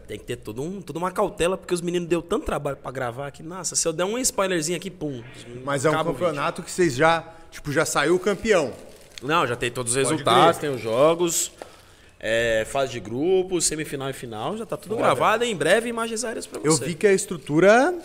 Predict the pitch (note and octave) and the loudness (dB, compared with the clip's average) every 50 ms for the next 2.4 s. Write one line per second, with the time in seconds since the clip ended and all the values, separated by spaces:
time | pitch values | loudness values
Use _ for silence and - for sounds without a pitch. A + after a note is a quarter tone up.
0 | - - - C#3 C#3+ C#3+ - D#3+ D3 - - - B3 C4+ D#4+ E4+ C4 D3+ C3+ B2 | -12 -8 -2 0 0 2 2 2 2 2 2 2 2 2 2 2 2 2 2 2
1 | B2 B2+ B2+ A#2+ G2+ F#2 - - A2 G#2 G2+ F#2 F2+ E2+ F2 F#2+ G2 G2 G2 G2+ | 0 -2 -2 -4 -8 -10 -12 -14 -12 -12 -12 -12 -12 -16 -14 -14 -12 -10 -8 -8
2 | G2+ G2 - A2+ G2+ F#2+ F2 F2+ | -6 -6 -6 -8 -8 -10 -12 -12